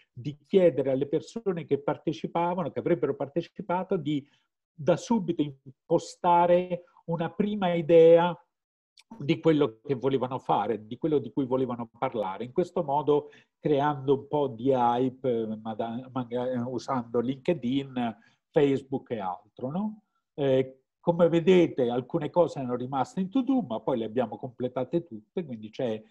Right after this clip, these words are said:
un last but not least, quindi abbiamo fatto i nostri compitini e, e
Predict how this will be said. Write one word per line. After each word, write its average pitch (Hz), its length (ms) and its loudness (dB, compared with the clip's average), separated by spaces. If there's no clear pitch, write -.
un 127 320 -8
last 147 360 -4
but 123 360 -6
not 147 300 -10
least, 117 560 -8
quindi 110 480 -6
abbiamo 117 400 -6
fatto - 340 -4
i 120 60 -6
nostri 131 360 -10
compitini 143 840 -4
e, 160 640 2
e 180 380 2